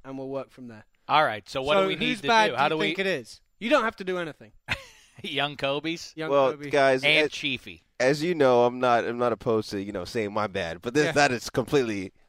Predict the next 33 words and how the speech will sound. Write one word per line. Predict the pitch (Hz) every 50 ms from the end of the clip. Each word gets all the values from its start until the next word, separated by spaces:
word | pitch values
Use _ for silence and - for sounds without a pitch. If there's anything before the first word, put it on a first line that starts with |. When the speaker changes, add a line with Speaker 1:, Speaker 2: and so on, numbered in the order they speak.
| _ _ -
Speaker 3:
untrue. | 123 131 120 104 - - - 87 80 64 - _ _ _ _
'Cause | - 120 117 107 95
the | 117 120
word | 123 139 147 143
came | - - 143 131 131 123
down | 123 120 120 120 117 117
maybe | 123 123 123 123
months | 117 110 110 113 117 113 - 117
ago | 104 104 110 107 107
that, | 104 95 92
hey, | 117 110 117 117 113
we're | 98 98 92
moving | 92 101 107 107 110 113
away | 110 104 107 104 110
from | 110 - 104 98
the | 95 92
blog, | 92 101 101 101 101 98 98 92 92 - _ _ _ _ _ _ _ _ -
N | 107 107
F | 104 107
L | 107 98
dot | 98 98
com | - 98 98 98
slash | - - 98 95 95 -
Sheck, | - 101 98 -
where | 98 92
we're | 87 87
still | 92 - - 113 107
putting | 104 - 123 113 110
all | 110 107 104
the | 98 98
content, | - - 101 98 98 - - 104 90 85
the | 101
pod-, | - - 143 160 165 143